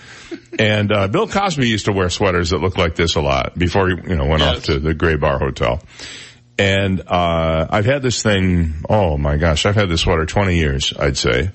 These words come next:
Speaker 1: I wear it once a year. It's a heavy sweater, and I wear it on cool days. And today's my, uh, I, I'm taking a few days off, so I won't, after today, I won't be around for a couple of weeks, but, uh, I always try to wear this at least once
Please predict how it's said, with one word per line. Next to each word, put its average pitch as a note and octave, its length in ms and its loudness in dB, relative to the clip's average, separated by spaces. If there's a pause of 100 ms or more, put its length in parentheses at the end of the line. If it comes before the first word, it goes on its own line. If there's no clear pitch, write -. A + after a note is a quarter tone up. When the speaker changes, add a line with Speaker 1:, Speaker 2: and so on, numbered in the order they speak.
(440)
Speaker 1:
I G2 120 4
wear B2+ 260 0
it G#2 80 -6
once B2+ 280 0
a C3 60 2
year. F2 280 0
It's F#2+ 140 0
a F2+ 60 2
heavy A#2+ 260 2
sweater, F2 420 0
and E2+ 200 0
I F2 80 4
wear A2 240 2
it G#2 80 0
on F#2+ 120 0
cool A2+ 280 0
days. D#2 440 0
And F2 220 2
today's G2 360 2
my, E2+ 360 2 (500)
uh, D#2+ 260 0 (120)
I, - 140 0 (120)
I'm F#2 160 2
taking G#2+ 380 0
a D#2+ 40 2
few D3 220 0
days G2+ 260 0
off, E2 340 0
so D#2+ 360 2
I D#2+ 120 0
won't, F2+ 340 0 (560)
after F#2 260 0
today, F#2+ 320 2
I E2+ 60 0
won't E2+ 260 0
be E2+ 80 2
around F2 340 0
for D#2 340 0
a - 80 -4
couple E2 260 0
of D#2 60 2
weeks, F#2+ 280 0
but, E2 260 0 (580)
uh, F2 220 0
I G2+ 120 0
always C3+ 220 0
try C3+ 140 0
to A#2+ 80 0
wear A#2 180 2
this G#2+ 220 0
at G2 80 -2
least G2+ 260 0
once G#2 540 0